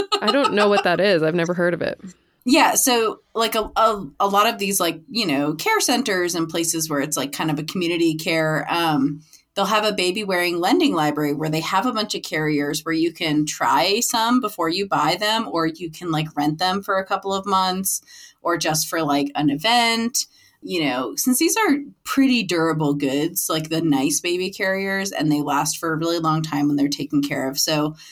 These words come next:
Speaker 1: you know, some people charge for them. Some people just, like, ask for a deposit and they give it back when you bring the carrier back.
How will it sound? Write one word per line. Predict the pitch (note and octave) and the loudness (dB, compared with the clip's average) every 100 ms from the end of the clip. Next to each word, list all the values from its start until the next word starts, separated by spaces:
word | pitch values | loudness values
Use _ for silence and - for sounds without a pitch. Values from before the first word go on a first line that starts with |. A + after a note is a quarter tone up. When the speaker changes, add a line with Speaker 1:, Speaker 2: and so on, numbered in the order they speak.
| - _ - | -20 _ -4
Speaker 1:
you | F#3+ | -2
know, | E3 | 0
some | E3 G3+ | 0 -2
people | G3 G#3 - | -4 -4 -4
charge | - A3+ B3 A#3+ | -2 2 2 0
for | A3+ | -4
them. | G#3 G#3 G#3 | 0 0 0
Some | - E3 | 0 0
people | E3 D#3 D3+ D#3 | -2 -4 0 0
just, | D#3 C3+ - D3+ | 0 -2 -2 0
like, | C3+ C#3+ - _ D3+ | -2 -2 -8 _ -4
ask | C#3+ - | -4 -2
for | C#3+ | -4
a | - | -4
deposit | - D#4 D4+ B3+ | 2 4 4 2
and | F#3+ | 0
they | E3 | -2
give | D3+ | 0
it | C#3 | -2
back | F#3+ F#3+ F#3+ | 0 0 -2
when | F#3 | -6
you | D#3+ | -2
bring | D3 | 2
the | C#3+ | 2
carrier | C#3+ G#3 G#3 G3 | 0 0 0 2
back. | G3 F#3+ F#3+ | 4 2 0